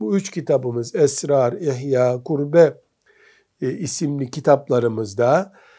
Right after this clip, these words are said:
مَا يَبْعَثُ عَنِ الْاِهْتِمَامِ بِذَٰلِكَ, bu konuya ne kadar önem verilmesi gerektiğini anlattık. Ve maksudu hâzel kitab, bu kitapta, Minhacül Abidin kitabında gayemiz şudur.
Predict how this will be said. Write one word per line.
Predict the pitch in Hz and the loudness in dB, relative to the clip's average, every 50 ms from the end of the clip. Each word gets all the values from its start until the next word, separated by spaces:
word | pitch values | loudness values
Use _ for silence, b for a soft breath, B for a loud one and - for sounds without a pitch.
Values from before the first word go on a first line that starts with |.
| b b b - | b b b 0
مَا | 147 160 165 165 165 156 | 4 4 6 6 6 6
يَبْعَثُ | 170 196 196 175 170 147 151 160 151 - 175 | 6 4 4 2 -2 -2 -2 -2 -2 -2 -2
عَنِ | 160 147 151 165 165 160 165 | -2 0 0 0 0 -2 -2
الْاِهْتِمَامِ | 160 147 139 131 120 - - 160 156 170 190 190 180 175 170 160 147 | -2 -2 -4 -4 -6 -6 -4 -4 -2 0 2 2 2 2 0 -2 -2
بِذَٰلِكَ, | 147 143 135 135 156 147 139 131 139 147 143 - | -2 -4 -2 0 0 0 0 0 0 -4 -6 -6
bu | 165 202 208 - | -8 -8 -6 -2
konuya | 190 175 165 160 151 147 139 135 | -2 -2 0 0 0 0 0 0
ne | 147 196 202 | 0 0 0
kadar | - 226 214 208 208 190 180 | 2 0 0 2 0 0 0
önem | 202 214 170 165 170 175 175 165 151 | 0 -2 -2 0 0 0 0 -2 0
verilmesi | 147 143 139 139 139 143 139 139 131 123 - 143 123 117 | 0 0 0 0 -2 -2 -2 -2 -2 -2 -4 -10 -8 -6
gerektiğini | 151 160 147 147 139 135 135 - 143 131 135 165 202 220 - _ _ - | -4 -2 0 0 -2 -2 -4 -6 -6 -4 0 0 -2 -2 -4 _ _ 0
anlattık. | 156 139 131 120 113 107 98 _ - - - - - _ _ _ _ _ _ _ _ _ _ _ B B B B B B B B B | 2 2 2 2 0 -4 -8 _ -16 -18 -18 -18 -20 _ _ _ _ _ _ _ _ _ _ _ B B B B B B B B B
Ve | 214 | 8
maksudu | 220 214 202 196 196 - - 226 220 208 170 175 156 | 10 10 8 6 4 -2 -2 -2 0 2 2 4 4
hâzel | 160 175 170 160 151 147 147 139 139 | 4 4 6 6 6 6 4 4 2
kitab, | - 160 143 - 165 147 135 120 120 127 | 0 -4 -2 2 2 4 4 2 0 -4
bu | 127 170 233 - | -4 -4 -4 -4
kitapta, | - 196 - 165 135 127 - - - 131 113 110 | -4 -2 0 0 0 0 -2 -6 -6 -4 -4 -4
Minhacül | 110 117 127 131 135 127 143 143 139 135 139 143 135 131 131 131 | -6 -6 -6 -4 -2 0 2 2 2 2 0 0 2 4 4 4
Abidin | 131 123 135 131 135 147 147 147 | 2 2 -2 -2 -2 -2 -2 -4
kitabında | 139 - - 127 120 120 110 113 110 110 104 110 107 123 147 - b b b b b _ | -6 -6 -2 0 0 0 -2 -4 -8 -8 -6 -4 -4 -6 -6 -8 b b b b b _
gayemiz | - 170 190 202 202 190 180 165 151 143 135 | 8 10 10 10 10 8 4 2 0 -2 -4
şudur. | - - - 190 156 170 196 | -6 -6 -6 -6 -4 -4 -4